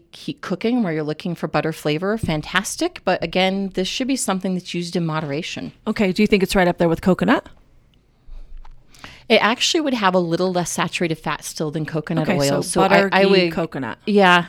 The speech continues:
Speaker 1: I,
Speaker 2: Mm.
Speaker 1: I would put it somewhere in that in-between category, but still pretty high in saturated fat. So just use it moderately. Um, if it's your, you know, once a year crab
Speaker 2: Crab,
Speaker 1: fest,
Speaker 2: yes.
Speaker 1: fantastic.
Speaker 2: Yes.
Speaker 1: Enjoy, enjoy it, but, you know, it shouldn't be an all the time thing.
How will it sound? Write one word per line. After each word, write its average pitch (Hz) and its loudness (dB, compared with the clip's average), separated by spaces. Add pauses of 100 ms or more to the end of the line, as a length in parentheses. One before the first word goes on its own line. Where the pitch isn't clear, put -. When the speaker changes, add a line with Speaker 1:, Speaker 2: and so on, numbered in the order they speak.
(100)
Speaker 1:
I, 180 6
Speaker 2:
Mm. 165 -2
Speaker 1:
I 190 6
would 190 2
put 190 0
it 165 0
somewhere 160 0
in 156 -2
that 147 -2
in-between 151 -2
category, 233 -2
but 233 -2 (260)
still - -6
pretty 277 -2
high 196 -2
in 180 -4
saturated 156 -6
fat. 160 -10
So - -12
just - -10
use 160 -6
it 156 -4
moderately. 180 -6 (240)
Um, 160 -6 (200)
if 175 -8
it's - -6
your, 175 -2 (120)
you 180 -6
know, 165 -6
once 165 -6
a - -4
year 170 -4
crab 165 -2
Speaker 2:
Crab, 226 0
Speaker 1:
fest, 220 0
Speaker 2:
yes. 190 -2
Speaker 1:
fantastic. - -4 (120)
Speaker 2:
Yes. - -8
Speaker 1:
Enjoy, 196 4
enjoy 196 2
it, 302 2
but, 202 2
you 240 0
know, 180 0
it 180 -2
shouldn't 180 -4
be 165 -2
an 151 -2
all 135 -6
the 120 -12
time - -12
thing. - -16